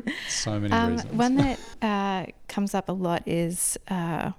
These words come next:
Speaker 2: paternity uncertainty. So what I mean by that is that,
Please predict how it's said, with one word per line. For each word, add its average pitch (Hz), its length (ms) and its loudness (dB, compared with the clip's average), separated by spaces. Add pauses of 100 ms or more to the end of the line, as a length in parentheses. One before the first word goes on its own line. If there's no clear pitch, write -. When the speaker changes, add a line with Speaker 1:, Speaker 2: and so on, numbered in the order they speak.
Speaker 2:
paternity 190 720 0
uncertainty. - 920 -4
So - 180 -6
what 170 80 -2
I - 20 -2
mean 175 180 -2
by 180 100 -4
that 170 260 -4
is 180 180 -6
that, 170 320 -6